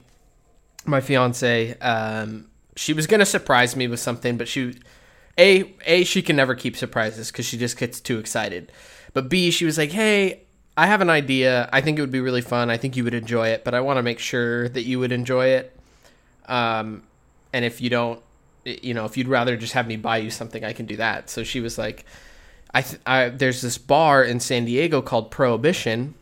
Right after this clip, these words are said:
It's a speakeasy. And on Friday and Saturday nights, they have live jazz music,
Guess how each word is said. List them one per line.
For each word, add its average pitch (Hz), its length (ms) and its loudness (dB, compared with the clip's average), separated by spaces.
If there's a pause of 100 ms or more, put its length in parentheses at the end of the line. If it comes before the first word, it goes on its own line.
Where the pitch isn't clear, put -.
(120)
It's 123 180 -10
a 120 60 -4
speakeasy. 127 840 -4 (800)
And 127 160 2
on 123 140 2
Friday 151 360 4
and 135 120 0
Saturday 127 360 2
nights, 139 360 -2
they 120 120 0
have 117 220 -4
live 123 300 -2
jazz 131 340 2
music, 117 680 -4